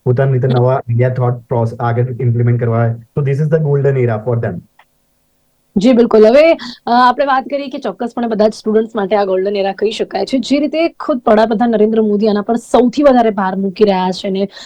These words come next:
Speaker 2: પ્રોત્સાહન આપી રહ્યા છે, ત્યારે ભાવિનજી, હવે કોલેજ અને યુનિવર્સિટીઝ એમનો કેટલો મહત્વનો રોલ હોઈ શકે અહીંયા અને કેટલો એ ભાગ, અ, મહત્વનો રોલ, અ, જે ભાગ છે તે ભજવી રહી છે તમામ કોલેજ અને યુનિવર્સિટીઝ, ખાસ કરીને આ સેક્ટરમાં સ્ટુડન્ટ્સને આગળ વધારવા માટે?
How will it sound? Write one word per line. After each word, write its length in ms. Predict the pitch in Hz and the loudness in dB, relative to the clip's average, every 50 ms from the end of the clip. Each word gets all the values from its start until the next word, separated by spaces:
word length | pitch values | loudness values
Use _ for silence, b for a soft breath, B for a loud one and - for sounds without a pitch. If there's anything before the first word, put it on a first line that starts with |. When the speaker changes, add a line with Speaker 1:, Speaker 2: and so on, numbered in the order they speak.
| B B _ | B B _
Speaker 2:
પ્રોત્સાહન 500 | - 233 233 233 - - 240 202 220 240 | 4 4 4 4 2 2 2 4 4 2
આપી 200 | 233 202 202 214 | 2 2 4 4
રહ્યા 240 | 208 202 196 190 202 | 4 4 2 2 0
છે, 140 | 220 294 294 | 0 0 0
ત્યારે 140 | 311 320 330 | 0 0 2
ભાવિનજી, 380 | 269 302 294 320 320 - 349 | 2 0 0 0 -2 -2 -2
હવે 140 | 330 302 339 | -2 -2 -4
કોલેજ 400 | - - 240 202 208 247 247 277 | -4 -2 0 0 0 0 0 0
અને 120 | 269 277 | -2 0
યુનિવર્સિટીઝ 720 | 277 233 233 208 226 196 208 226 226 - 294 254 269 226 185 - B B B B B B B | 0 0 0 0 0 2 2 2 2 0 -2 0 0 -2 -2 -4 B B B B B B B
એમનો 260 | 247 254 247 262 320 | 2 4 4 4 2
કેટલો 300 | 311 311 269 262 269 262 | 0 -4 -6 -4 -4 -4
મહત્વનો 540 | 226 208 202 190 190 208 208 220 208 202 196 | -2 -2 -2 -2 -4 -4 -4 -4 -2 -2 -2
રોલ 180 | 185 185 185 185 | -2 -2 -2 -2
હોઈ 180 | - 185 180 | -2 -4 -4
શકે 300 | 165 - - 185 - - | -4 -4 -6 -4 -2 -2
અહીંયા 240 | 180 185 190 202 226 | -2 0 2 4 4
અને 120 | 254 269 294 | 4 2 2
કેટલો 440 | 277 - 262 - - 277 302 311 | 0 0 -2 -2 0 0 0 2
એ 160 | 302 294 294 285 | 2 2 0 0
ભાગ, 400 | 214 247 220 226 233 240 233 - - | 0 0 0 0 0 0 -2 -6 -4
અ, 320 | 240 226 220 214 214 214 214 | -2 0 2 2 2 0 0
મહત્વનો 400 | 208 214 214 220 233 247 247 247 | -2 -2 -4 -4 -4 -4 -8 -6
રોલ, 260 | 233 226 226 240 233 - _ - | -2 -2 -2 -2 -4 -8 _ -6
અ, 80 | - 214 | -6 -2
જે 120 | - 226 | -2 -4
ભાગ 240 | 202 208 202 202 208 | -4 -2 -6 -6 -4
છે 140 | - - 214 | -6 -4 -4
તે 80 | 233 | -4
ભજવી 360 | 202 - 190 180 - 233 269 | -4 -4 -8 -4 0 0 4
રહી 160 | 269 226 196 196 | 4 4 2 2
છે 120 | - 214 | -2 -4
તમામ 340 | - 220 214 214 226 240 240 | -4 -4 -2 -2 -2 -4 -2
કોલેજ 300 | - 220 214 220 220 220 | -2 2 2 2 2 2
અને 120 | 208 208 | -2 -4
યુનિવર્સિટીઝ, 600 | 190 202 190 196 185 190 185 - 214 - 254 240 - B B B B B B - | -4 -4 -4 -2 -4 -6 -8 -10 -6 -4 -4 -4 -4 B B B B B B 2
ખાસ 240 | - 254 247 247 - - | 2 2 2 0 0 0
કરીને 220 | 269 254 254 247 | 2 2 2 2
આ 80 | 240 233 | 0 0
સેક્ટરમાં 400 | 233 - 226 - 240 220 226 226 | 0 -4 -4 -4 -4 -4 -4 -4
સ્ટુડન્ટ્સને 480 | 226 - 226 202 214 220 214 - 233 | -2 -2 0 0 0 0 0 2 2
આગળ 220 | 202 190 175 214 202 | 2 4 4 4 4
વધારવા 440 | 185 185 170 170 196 196 190 185 170 | 4 2 2 2 2 2 2 2 0
માટે? 240 | 160 156 160 - | -2 -6 -8 -10